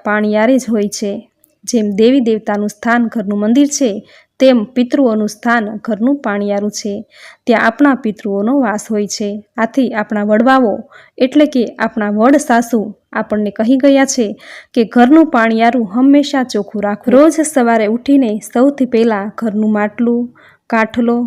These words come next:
બુજારું, ગ્લાસ વગેરે ધોઈને સ્વચ્છ કરવા. ઘરના પાણિયારાની સફાઈ દરરોજ નિયમિત સવારે જરૂર કરવી, કારણ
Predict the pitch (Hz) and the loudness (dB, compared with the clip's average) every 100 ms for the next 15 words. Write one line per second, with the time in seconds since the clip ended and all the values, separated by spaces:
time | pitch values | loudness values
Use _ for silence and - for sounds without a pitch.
0 | 233 - 220 220 226 226 220 233 247 240 | -8 -6 -4 0 0 0 -2 0 2 2
1 | - 240 - - - - 226 220 226 214 | -2 -14 -18 -20 -14 0 2 4 2 2
2 | 233 240 277 262 - 202 208 208 208 196 | 2 2 4 2 -2 -6 -6 -4 -4 -2
3 | 202 220 - _ - 240 254 320 311 226 | -4 -6 -14 _ 0 2 4 4 2 0
4 | 220 220 220 220 220 233 233 277 220 220 | 2 0 0 0 -2 -2 -2 0 0 -2
5 | 214 208 240 285 285 269 226 214 226 220 | -6 -2 2 4 4 2 0 0 0 -2
6 | - 208 208 233 277 254 202 202 202 208 | -4 -4 -2 -2 -2 -4 -6 -6 -4 -4
7 | 202 214 214 _ - 214 214 | -4 -10 -12 _ -4 0 0